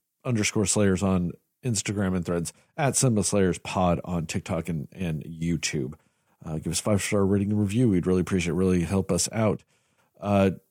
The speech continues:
shout out to Plug Migo and Mundo Cho for our theme song and logos, respectively. Tell your family, tell your friends, tell your friends' family, tell your family's friends, and most of all, tell those dear sweet mothers, because dear sweet mothers love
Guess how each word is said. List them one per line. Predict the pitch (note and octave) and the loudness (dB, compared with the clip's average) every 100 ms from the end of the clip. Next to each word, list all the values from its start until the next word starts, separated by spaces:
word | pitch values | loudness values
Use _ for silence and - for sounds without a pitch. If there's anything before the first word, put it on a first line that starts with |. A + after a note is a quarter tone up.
| _ | _
shout | - G2+ | -4 -2
out | |
to | E2+ | 0
Plug | C3 A2 | 0 2
Migo | C#3 C3+ | 2 4
and | G2+ | 4
Mundo | F#2 F#2 | 4 2
Cho | E2 C#3+ C#3 | 2 4 2
for | G#2+ | 2
our | E2+ | 0
theme | - A#2 | 2 2
song | - A2 | 4 4
and | G2+ | 4
logos, | G2 G2+ F#2 | 4 4 2
respectively. | E2+ - D#3+ - F2 C#2 G1+ | 0 0 0 0 -2 -4 -6
Tell | - F#2 | -4 -2
your | E2+ | 0
family, | G2 F#2+ | 0 0
tell | F2 G#2+ | 2 2
your | F#2+ | 2
friends, | A2+ G2+ | 2 0
tell | - | 2
your | G#2 | 2
friends' | G2 A2 - | 4 2 2
family, | A2+ | 2
tell | A2+ A#2+ | 4 2
your | G#2+ | 2
family's | C3 B2 A#2+ | 2 2 2
friends, | - - D3+ D#3+ E3+ | 0 2 4 4 4
and | |
most | C3+ A2 | 4 4
of | - | 2
all, | G2 | 0
tell | - A#2 G2+ | 2 2 2
those | G2 E2+ | 2 2
dear | F#2 E2+ | 0 0
sweet | - F2+ | 0 0
mothers, | F2 E2+ F2+ | 0 0 0
because | G2 F#2+ F2 | 0 -2 0
dear | G#2 | 0
sweet | F#2+ G#2+ | 0 0
mothers | F#2 G2 F2+ F2 | 0 0 0 0
love | F#2+ C3 A#2 A#2+ D3 | 2 4 4 0 -4